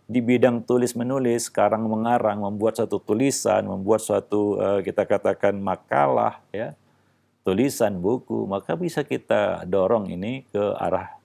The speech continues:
dakwah melalui, eh, kita katakan tulisan. Itu kita katakan media-media dakwah yang bisa kita, eh, sediakan untuk anak-anak kita. Ya, dia bisa membuat suatu buku yang mungkin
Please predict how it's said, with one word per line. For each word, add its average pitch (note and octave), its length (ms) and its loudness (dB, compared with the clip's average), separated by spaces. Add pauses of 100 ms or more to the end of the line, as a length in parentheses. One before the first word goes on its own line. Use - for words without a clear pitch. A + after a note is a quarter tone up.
dakwah A#2 400 2
melalui, G#2 800 -2
eh, G#2+ 640 -2
kita G#2+ 240 -4
katakan B2 480 -4
tulisan. C#3 560 -6 (880)
Itu D#3 560 4
kita C3 240 0
katakan C3+ 320 2
media-media B2 800 2
dakwah A#2+ 240 0
yang B2 160 -4
bisa A2+ 160 -6
kita, C3+ 400 -2 (240)
eh, A#2 320 -2
sediakan A#2+ 640 2
untuk A2+ 240 -4
anak-anak B2+ 480 -4
kita. D#3 480 -6 (400)
Ya, B2 80 -2
dia B2 240 -4
bisa F#2+ 480 0
membuat F2 400 -4
suatu F2 320 -8
buku B2+ 560 0
yang G2 160 0
mungkin G#2 480 -6